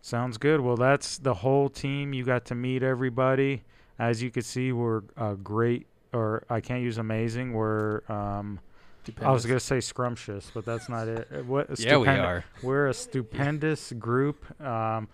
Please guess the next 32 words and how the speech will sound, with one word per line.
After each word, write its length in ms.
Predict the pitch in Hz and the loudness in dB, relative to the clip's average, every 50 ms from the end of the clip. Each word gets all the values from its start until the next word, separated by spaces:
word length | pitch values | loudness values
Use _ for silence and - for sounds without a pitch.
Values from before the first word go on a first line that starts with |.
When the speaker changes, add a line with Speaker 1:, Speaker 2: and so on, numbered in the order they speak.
| - - - - _ - - - | -18 -20 -20 -20 _ -20 -14 -8
Speaker 1:
who 840 | - 123 123 123 123 123 123 123 123 123 120 120 117 117 113 120 120 | -4 -2 0 0 0 0 0 0 2 2 2 2 0 -2 -2 -2 -2
will 160 | 123 120 113 | 0 0 0
help 320 | - 120 123 131 135 - | 0 0 0 0 0 -2
you 160 | 139 143 143 135 | -2 -2 -2 0
with 200 | 127 117 - - | 0 -2 -2 -4
all 220 | - 120 117 123 | -2 0 0 0
your 160 | 127 123 123 120 | 0 0 0 0
real 180 | 123 127 127 127 | 2 0 0 0
estate 340 | - - - 127 120 120 | -2 -4 -2 -2 -2 -2
needs. 460 | 113 117 127 131 139 147 147 139 113 - | -2 -4 -4 -4 -4 -4 -4 -4 -6 -4
But 180 | - 120 117 113 | -4 -2 -2 0
what 180 | 113 120 123 | 0 -2 -2
we're 100 | 120 120 | -2 -2
bringing 360 | 110 101 120 127 131 127 123 123 | -2 -2 -2 -2 -2 -2 -2 -2
you 180 | 127 127 127 | -2 -2 -2
with 140 | 120 120 117 - | -2 -2 -4 -4
Selling 320 | - 127 123 123 123 110 | -2 -2 -2 -2 -4 -6
Sin 200 | - - 127 117 | -6 -6 -6 -6
City 300 | 107 - - 135 135 131 | -6 -2 -2 0 0 0
is 140 | 123 113 - - | -2 -4 -4 -8
to 80 | 117 | -10
show 200 | 107 - - 127 | -8 -6 -4 -2
you 140 | 123 123 120 | 0 0 0
that 160 | 117 113 110 - | -2 -4 -4 -6
there's 180 | 117 113 101 | -8 -8 -6
more 280 | 101 113 120 127 131 127 | -6 -4 -2 0 0 0
to 60 | 120 | 0
Vegas 500 | 107 98 107 120 127 127 117 120 107 - | -2 -2 -2 -2 -2 -2 -2 -4 -6 -6
than 180 | - 120 107 104 | -8 -8 -8 -8
just 380 | 95 107 117 120 117 - - - | -6 -4 -4 -4 -6 -6 -10 -12
this 180 | 110 113 - | -12 -12 -12
strip. 380 | - - - - 104 101 98 | -12 -14 -14 -12 -10 -10 -10